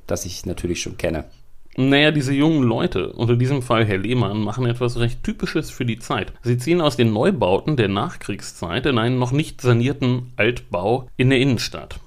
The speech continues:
Speaker 2: Und damit sind sie Teil einer Trendwende auf dem deutschen Wohnungsmarkt. Und an dem wollen wir uns heute abarbeiten, also an dem Wohnungsmarkt, und zwar anhand des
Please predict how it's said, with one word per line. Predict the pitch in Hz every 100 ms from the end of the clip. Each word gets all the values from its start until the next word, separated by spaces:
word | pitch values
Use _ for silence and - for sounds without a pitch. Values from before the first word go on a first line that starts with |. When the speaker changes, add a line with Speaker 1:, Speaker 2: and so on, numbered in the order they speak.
| - -
Speaker 2:
Und | 127 120
damit | 123 196 151 - -
sind | 113 135
sie | 127 120
Teil | 123 151
einer | - 110 90
Trendwende | - - 240 - - 180 -
auf | 147
dem | - 117
deutschen | 120 - 113
Wohnungsmarkt. | 147 143 - 87 - -
Und | 147 156
an | 110 110 104
dem | 107 127 196
wollen | 123 123 127
wir | 110
uns | 107 120
heute | - 101 -
abarbeiten, | 98 - 80 82 76 - 95
also | 110 117
an | 113
dem | 123
Wohnungsmarkt, | 110 151 185 - 92 95 -
und | -
zwar | 120 143
anhand | 127 123 175 180
des | 135